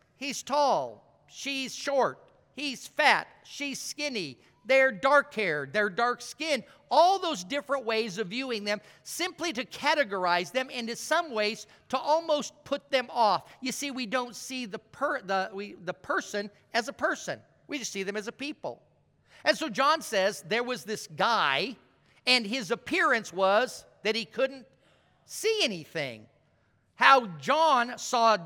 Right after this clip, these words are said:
this man was the fact that he didn't see much, at least as this part of the story goes. A little bit, we'll see that he perhaps sees clearer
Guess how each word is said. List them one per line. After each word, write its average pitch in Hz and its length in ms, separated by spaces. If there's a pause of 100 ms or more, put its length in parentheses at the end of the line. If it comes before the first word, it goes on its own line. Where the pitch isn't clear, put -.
this 202 260
man 240 600
was 196 220
the 226 100
fact 233 320
that 226 180 (180)
he 269 200
didn't 240 240
see 233 280
much, 214 520 (380)
at 156 120
least 196 360
as 160 120
this 147 160
part 170 220
of 160 80
the 147 60
story 147 360
goes. 131 400 (280)
A 151 40
little 185 240
bit, 165 220
we'll 160 140
see 180 320
that 156 160
he 202 120
perhaps 147 420
sees 156 240
clearer 160 520